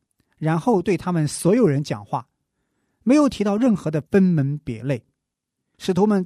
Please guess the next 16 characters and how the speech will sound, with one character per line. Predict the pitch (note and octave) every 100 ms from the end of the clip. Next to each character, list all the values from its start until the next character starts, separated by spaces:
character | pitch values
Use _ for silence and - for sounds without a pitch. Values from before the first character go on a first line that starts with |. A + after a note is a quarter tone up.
| -
当 | A#3+ A#3
然 | E3+ E3
清 | - A#3 A#3+
楚 | - C3+
造 | C3+ G#3+ D3+
成 | - B2+
这 | C#3 G#3
次 | D3+ D3
冲 | C3 G#3+ G#3+
突 | -
的 | G3 -
分 | - G#3+ A3
歧 | - C#3+
是 | C3+ A3+
什 | -
么， | G#2